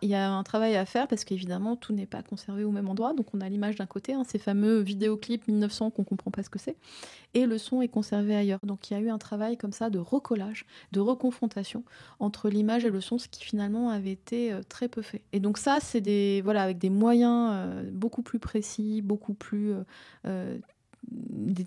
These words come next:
des technicités extrêmement évoluées. Euh, il y a l'archéophone qui a été créé par un certain Chamou qui permet de lire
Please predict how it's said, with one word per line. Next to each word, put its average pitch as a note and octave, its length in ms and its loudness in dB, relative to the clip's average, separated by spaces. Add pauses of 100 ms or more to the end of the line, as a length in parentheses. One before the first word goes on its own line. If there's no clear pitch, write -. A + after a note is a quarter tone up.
des F#3 180 2
technicités A#3+ 920 2
extrêmement G#3 500 2
évoluées. G3 560 0 (380)
Euh, F3+ 520 -4
il F3 80 -2
y F3+ 100 0
a F3 200 -2
l'archéophone G3 1000 0
qui F#3+ 100 -10
a - 40 -6
été F#3 340 -8
créé G3 260 -6
par F#3+ 160 -10 (200)
un F3+ 100 -4
certain F#3 300 -6
Chamou F#3+ 340 2
qui A#3+ 160 -2
permet F#3 300 2
de F#3+ 120 2
lire G3 440 6